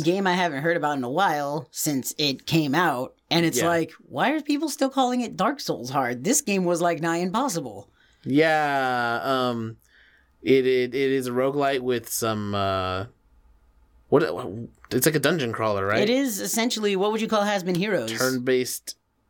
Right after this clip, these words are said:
Speaker 2: but this one's more turn-based, isn't it? Versus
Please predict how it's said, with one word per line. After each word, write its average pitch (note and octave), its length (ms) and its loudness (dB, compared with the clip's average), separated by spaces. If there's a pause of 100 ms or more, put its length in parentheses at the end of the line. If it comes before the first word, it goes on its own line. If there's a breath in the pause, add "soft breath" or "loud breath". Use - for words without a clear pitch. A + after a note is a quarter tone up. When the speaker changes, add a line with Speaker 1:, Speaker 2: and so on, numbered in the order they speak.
Speaker 2:
but C#3 100 2
this D3 120 0
one's D#3 200 2
more B2+ 280 2
turn-based, A2 800 -4 (180)
isn't A2 280 0
it? B2 160 -2
Versus G#2+ 580 -4